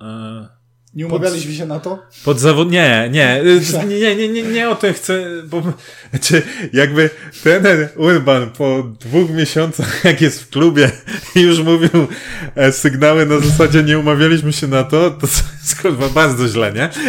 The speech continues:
Speaker 1: Natomiast bardziej chodzi mi o to, czy to nie jest wywieranie trochę presji na takim Piotrku Krawczyku, czy Aleksie Sobczyku,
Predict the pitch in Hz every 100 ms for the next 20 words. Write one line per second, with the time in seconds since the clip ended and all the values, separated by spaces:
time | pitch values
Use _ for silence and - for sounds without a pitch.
0 | 208 143 139 156 156 147 - 143 151 160
1 | 165 - 160 151 151 147 180 - - -
2 | _ - - 147 185 262 170 165 160 160
3 | 180 226 - - 139 156 - 170 165 -
4 | 156 147 143 139 135 120 _ _ _ _
5 | - - 117 135 107 123 110 123 - -
6 | - 160 233 214 _ _ _ - - 120
7 | 117 117 117 - _ _ _ _ - 120
8 | 131 - 123 - 110 - 131 131 127 113